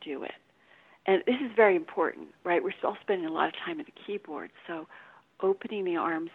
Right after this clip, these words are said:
out and, uh, you know, just that gesture of opening your arms to the side. I find it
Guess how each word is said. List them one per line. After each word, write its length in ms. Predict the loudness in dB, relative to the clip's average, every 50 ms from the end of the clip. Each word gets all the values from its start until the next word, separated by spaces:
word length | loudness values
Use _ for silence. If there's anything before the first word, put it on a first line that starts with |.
| -10 -6 -4
out 340 | -2 0 0 0 0 -2 -2
and, 160 | 0 0 0 0 _ 0
uh, 60 | 0 0
you 120 | 0 0 0
know, 120 | 0 0
just 200 | -2 -4 -8 -6 -4
that 140 | -2 -2 -2 -4 -6 -4
gesture 640 | 0 0 0 0 -2 -6 -8 -8 -8 -8 -8 -10 -10 -14 _ -20 _ -20 -20 -20 -20 -20 _ _ 0
of 160 | 2 2 2 0 -6 -4 -2
opening 580 | -2 -2 -2 -4 -8 -8 -6 -4 -4 -4 -4
your 180 | -4 -4 -6 -8 _ -10
arms 400 | -10 -6 -6 -4 -6 -6 -8 -10 -14 -14 -14
to 80 | -12 -10
the 80 | -10 -12 -14 -14 -16 -14
side. 540 | -12 -10 -10 -8 -8 -8 -8 -8 -8 -10 -12 -16 _ _ -20 -20 -20 -20 -20 _ _ -8
I 120 | -6 -6 -6 -4 -4
find 280 | -4 -2 -2 -2 0 2
it 260 | 2 2 2 0 -4